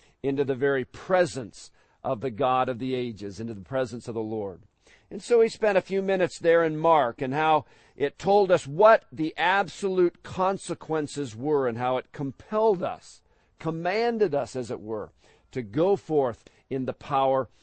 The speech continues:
of the gospel. And then we took note as we moved on into Luke, as we compared and contrasted in some respects,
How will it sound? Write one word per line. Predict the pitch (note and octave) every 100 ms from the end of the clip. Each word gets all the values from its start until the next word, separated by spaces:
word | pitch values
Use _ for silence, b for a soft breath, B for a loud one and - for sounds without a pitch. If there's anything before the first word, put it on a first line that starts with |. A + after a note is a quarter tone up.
| _ -
of | B2
the | A#2
gospel. | A2+ C#3 D3 - - G2+ _ _ b b b b b
And | -
then | C4 C#4
we | C4+
took | - A#3 E3+
note | G3 G#3 G#3
as | F#3
we | F3+ F#3
moved | F#3+ G3+ F#3
on | F#3 F3 E3+
into | E3+ - E3
Luke, | F#3+ G#3+ F3 -
as | D#3 C#3+
we | D#3 D#3
compared | - E3 C#3 F3+ F#3 F#3
and | D3+ -
contrasted | E3+ F3 F3 - E3 D3+ C#3+ - C#3
in | C3+
some | A#2+ D3+ C#3+
respects, | C#3 - - D#3+ A3+ - -